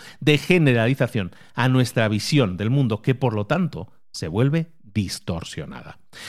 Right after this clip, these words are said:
¿Qué pasa cuando nosotros aplicamos este instinto de generalización? Oportunidades perdidas, lo acabamos de ver con el tema de las toallitas, del tema de la menstruación de las mujeres y todo eso,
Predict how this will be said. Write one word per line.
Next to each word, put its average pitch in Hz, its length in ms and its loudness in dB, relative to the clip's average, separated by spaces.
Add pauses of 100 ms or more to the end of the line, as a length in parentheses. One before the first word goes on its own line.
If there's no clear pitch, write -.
(280)
¿Qué 214 140 4
pasa 170 320 2
cuando 117 260 2
nosotros 117 340 0
aplicamos 113 400 -2
este 113 200 -4
instinto 117 340 -2
de 110 80 0
generalización? 113 720 0 (100)
Oportunidades 127 720 2
perdidas, 101 420 -2
lo 110 80 -2
acabamos 110 340 0
de 117 60 0
ver 143 160 2
con 127 80 -2
el 107 80 -2
tema 113 160 0
de 113 80 0
las 107 160 0
toallitas, 110 420 -2
del 104 160 -4
tema 120 200 -2
de 117 80 0
la 113 80 0
menstruación 110 440 -4
de 113 60 -2
las 104 140 -4
mujeres 117 320 -4
y 113 40 -4
todo 123 140 0
eso, 208 220 0